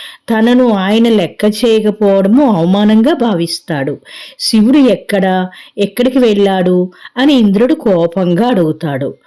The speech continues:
ఆ బేతాళ రూపుడు ఇంద్రుడి వైపు చూసి మౌనం వహిస్తాడు. దాంతో తాను అడిగిన దానికి సమాధానం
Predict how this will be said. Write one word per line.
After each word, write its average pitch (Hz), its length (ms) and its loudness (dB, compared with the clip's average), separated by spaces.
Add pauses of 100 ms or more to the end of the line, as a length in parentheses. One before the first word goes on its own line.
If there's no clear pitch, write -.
(640)
ఆ 214 120 0
బేతాళ 208 460 0
రూపుడు 226 720 0
ఇంద్రుడి 208 400 2
వైపు 202 340 0
చూసి 240 640 -2 (300)
మౌనం 214 360 0
వహిస్తాడు. 165 840 -2 (380)
దాంతో 247 760 0
తాను 208 580 0
అడిగిన 202 440 0
దానికి 226 460 0
సమాధానం 226 800 0